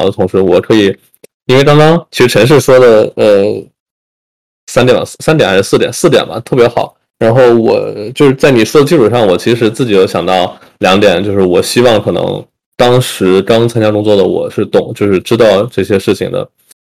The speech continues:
两点。一个是，呃，就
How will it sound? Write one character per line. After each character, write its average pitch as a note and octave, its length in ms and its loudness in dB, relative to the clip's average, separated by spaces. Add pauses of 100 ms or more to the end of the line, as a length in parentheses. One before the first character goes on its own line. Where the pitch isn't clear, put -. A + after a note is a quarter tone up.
(160)
两 F2+ 200 0
点。 F#2 220 -2 (200)
一 A2+ 100 -2
个 D3 180 4
是， G#2 420 0 (340)
呃， F#2+ 500 -2
就 G#2+ 520 0